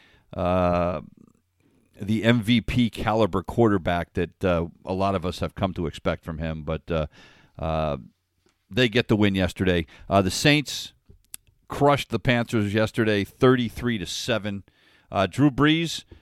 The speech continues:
throws for two hundred yards. And look, you gotta give the Saints a lot of credit in this game. They, they played this game. Remember how the Denver Broncos played a game without a quarterback this year? Well,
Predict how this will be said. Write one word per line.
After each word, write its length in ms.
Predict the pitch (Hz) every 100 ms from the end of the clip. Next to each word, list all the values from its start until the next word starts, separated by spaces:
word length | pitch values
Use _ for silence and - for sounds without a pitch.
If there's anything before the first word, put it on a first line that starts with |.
| _ _
throws 360 | - 131 143 139
for 280 | - 127 113
two 180 | - 139
hundred 220 | 123 110
yards. 340 | 120 120 110
And 160 | 135 151
look, 220 | 143 -
you 80 | 165
gotta 220 | 190 131
give 220 | 104 117
the 80 | 85
Saints 340 | - 98 85
a 60 | 85
lot 320 | 78 92 80
of 60 | -
credit 300 | - 80 73
in 140 | 73
this 120 | 69
game. 180 | - 76 113
They, 240 | 175 160 - _ _
they 100 | 160
played 260 | 175 180 180
this 120 | 156
game. 120 | 143
Remember 220 | 131 214 262
how 100 | 247
the 140 | 170
Denver 300 | 123 170 160
Broncos 480 | 104 120 139 143 -
played 200 | 139 123
a 60 |
game 400 | 104 113 120 123 - _ _ _ _ -
without 240 | 107 120
a 60 | -
quarterback 560 | - 123 127 135 131
this 200 | 143 -
year? 220 | 131 127 - - - _
Well, 340 | - 147 139